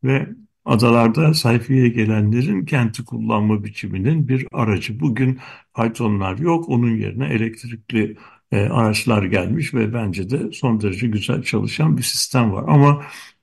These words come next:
e, işte diğer adalarda, Kınalı'ya baktığımızda, Burgaz'a baktığımızda bunlara da çok büyük bir ihtiyaç yok ve,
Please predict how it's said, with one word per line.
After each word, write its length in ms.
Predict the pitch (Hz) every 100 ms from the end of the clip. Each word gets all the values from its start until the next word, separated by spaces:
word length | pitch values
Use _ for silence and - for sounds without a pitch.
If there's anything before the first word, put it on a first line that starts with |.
| 135
e, 360 | 123 113 120 143
işte 240 | 254 -
diğer 280 | 123 95 80
adalarda, 920 | - 127 110 101 98 90 101 139 151
Kınalı'ya 600 | - 135 131 117 117 110
baktığımızda, 920 | 98 90 _ 113 95 82 82 123 127 107
Burgaz'a 440 | 127 120 110 104
baktığımızda 840 | 101 92 - 92 92 82 147 156 - - _ -
bunlara 400 | 131 135 127 117
da 100 | -
çok 360 | - 139 - -
büyük 420 | 113 113 - - -
bir 140 | 117 123
ihtiyaç 540 | 107 107 135 151 156
yok 200 | 113 - -
ve, 280 | 120 -